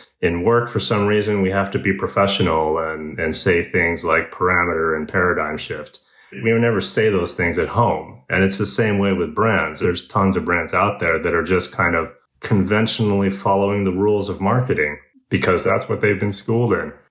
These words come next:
Actually, one of the first things that we do when we hire new people is we have this presentation, and the first slide, it basically says, "Unlearn everything you know." And that's true.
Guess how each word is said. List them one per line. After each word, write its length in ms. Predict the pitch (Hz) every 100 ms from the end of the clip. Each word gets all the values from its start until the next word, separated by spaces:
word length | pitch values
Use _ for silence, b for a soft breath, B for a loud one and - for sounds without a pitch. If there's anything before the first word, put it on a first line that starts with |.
| _
Actually, 360 | - 120 - 113
one 160 | 107 113
of 80 |
the 60 | 107
first 360 | - 120 120 -
things 220 | 104 98
that 140 | 92
we 180 | 92 87
do 360 | 110 107 85 80
when 180 | 80 82
we 80 |
hire 320 | 78 92 85 82
new 160 | 78
people 420 | 78 90 87 -
is 160 | - -
we 80 | 85
have 240 | 85 85
this 140 | 85 -
presentation, 800 | - 85 87 82 85 85 - 87
and 160 | 82
the 60 | 80
first 340 | - 98 95
slide, 420 | - 90 87 80 - _ _ -
it 240 | 127 -
basically 360 | 95 92 - 87
says, 280 | - 80 -
"Unlearn 640 | 104 104 98 98 95 92
everything 580 | 92 87 85 90 92 85
you 120 | 80
know." 480 | 80 85 85 76 - _ _ -
And 180 | 92
that's 240 | 98 98 -
true. 500 | - 131 80 67